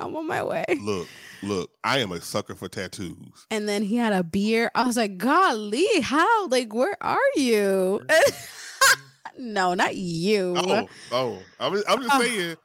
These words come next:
Speaker 2: I'm just
Speaker 1: He
Speaker 2: saying.
Speaker 1: looks good in a suit. Like, th-,
Speaker 2: Oh,
Speaker 1: let me know.
Speaker 2: so I
Speaker 1: Let
Speaker 2: need,
Speaker 1: me
Speaker 2: so I need a
Speaker 1: know.
Speaker 2: suit, I, I need a suit picture, is what you're saying. A picture of me in a
Speaker 1: Do you
Speaker 2: suit.
Speaker 1: got tattoos? You don't got tattoos.
Speaker 2: I, I'm,
Speaker 1: He got
Speaker 2: I'm, I'm gonna go get some. I'm gonna go get some.
Speaker 1: But also, I don't like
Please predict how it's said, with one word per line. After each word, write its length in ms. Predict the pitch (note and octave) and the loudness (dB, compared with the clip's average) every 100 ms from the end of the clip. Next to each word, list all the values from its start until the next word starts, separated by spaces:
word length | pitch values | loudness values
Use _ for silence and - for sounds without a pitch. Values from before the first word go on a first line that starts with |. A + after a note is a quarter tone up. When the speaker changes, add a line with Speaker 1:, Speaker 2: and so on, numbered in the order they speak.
| _ _ _ | _ _ _
Speaker 2:
I'm 100 | F#3 | -4
just 120 | G3+ | 0
Speaker 1:
He 60 | A3 | 2
Speaker 2:
saying. 160 | A#3+ D#4 | 4 4
Speaker 1:
looks 240 | F4 - | 2 0
good 180 | C4+ D#4 | 2 4
in 140 | D4 | 4
a 80 | G#3+ | 2
suit. 580 | - - A3 A#3+ F4+ - - | 0 0 0 4 4 2 -2
Like, 320 | - A3+ A3+ A3 F3+ E3+ E3+ | -2 0 0 -4 -10 -4 0
th-, 160 | A#3+ | 0
Speaker 2:
Oh, 60 | - | 2
Speaker 1:
let 200 | A#3 B3 | 2 4
me 140 | E4 | 4
know. 540 | F4 A#3 F#3+ E3 F3 F#3 _ F#3 | 4 4 4 2 -2 -6 _ -2
Speaker 2:
so 60 | |
I 20 | |
Speaker 1:
Let 200 | F#3+ - | 0 0
Speaker 2:
need, 180 | G#3+ F#3+ | -4 -8
Speaker 1:
me 260 | F3 D#3+ D#3+ | -8 -10 -4
Speaker 2:
so 60 | |
I 40 | A#2 | -2
need 80 | E3+ | 0
a 20 | |
Speaker 1:
know. 340 | F3+ D3 G#2+ - | 0 -2 -4 -6
Speaker 2:
suit, 160 | - | -10
I, 40 | B2+ | -8
I 20 | |
need 100 | A#2 | -8
a 40 | E2+ | -8
suit 260 | - C#3 - | -12 -12 -12
picture, 220 | E2+ F2 | -18 -18
is 80 | F#2 | -20
what 120 | - | -20
you're 60 | |
saying. 260 | - - - - - - - - - F4+ | -20 -20 -20 -20 -14 -14 -14 -10 -6 -4
A 20 | |
picture 220 | F#2+ - | -6 -10
of 60 | F2 | -12
me 60 | F3+ | -12
in 60 | |
a 40 | - | -4
Speaker 1:
Do 100 | A3 | -2
you 60 | |
Speaker 2:
suit. 40 | G#3+ | 0
Speaker 1:
got 160 | G#3 G3+ | 0 0
tattoos? 520 | G3 B3 B3 C#4 C4+ | -2 0 0 0 0
You 60 | |
don't 120 | B3+ D4 | 0 0
got 140 | C4 | 0
tattoos. 840 | A#3 G#3 C4+ C#4+ A#3+ G3+ - - - | 0 0 0 2 2 0 -4 -8 -10
Speaker 2:
I, 100 | F2 | -10
I'm, 140 | F3+ F#3+ | -6 -2
Speaker 1:
He 100 | D#4 | -2
got 480 | G4+ F4+ A#3 G3 - | 0 2 2 0 -2
Speaker 2:
I'm, 160 | - - - | -8 -10 -8
I'm 100 | G#2 | -4
gonna 40 | |
go 120 | G2 F#2+ | -4 -4
get 120 | G#2+ | -6
some. 220 | F2+ F2+ - _ - _ _ - | -10 -14 -20 _ -20 _ _ -20
I'm 80 | |
gonna 120 | G2 F#2+ | -20 -18
go 40 | |
get 140 | F#2+ | -20
some. 100 | F#2+ F#2+ - _ _ _ _ _ _ | -20 -20 -20 _ _ _ _ _ _
Speaker 1:
But 200 | G#3+ - | -2 2
also, 640 | A3+ A#3+ - E3 C#3+ D3 - | 2 4 2 0 -4 -4 -2
I 140 | G3+ | 0
don't 400 | F#3 G#3 G#3+ A#3+ | 0 0 0 2
like 640 | G3 E3+ E3 D#3 - - | 0 2 0 -4 -10 -20